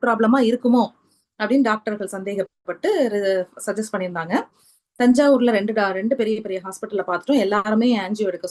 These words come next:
சொன்னாங்க. கண்டிப்பா ஹார்ட்ல பெரிய பிரச்சனை இருக்குன்னு சொல்லி சொல்லியிருந்தாங்க.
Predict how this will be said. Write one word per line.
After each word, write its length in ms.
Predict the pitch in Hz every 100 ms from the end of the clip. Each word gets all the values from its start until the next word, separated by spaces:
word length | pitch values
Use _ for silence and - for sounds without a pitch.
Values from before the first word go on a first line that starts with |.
| 185
சொன்னாங்க. 320 | 170 170 247 349 _ _ _
கண்டிப்பா 440 | 208 233 262 277
ஹார்ட்ல 260 | 220 208 208
பெரிய 300 | 180 180 220
பிரச்சனை 320 | 202 190 180
இருக்குன்னு 420 | 170 202 208 185
சொல்லி 20 | 190
சொல்லியிருந்தாங்க. 560 | 180 190 180 160 165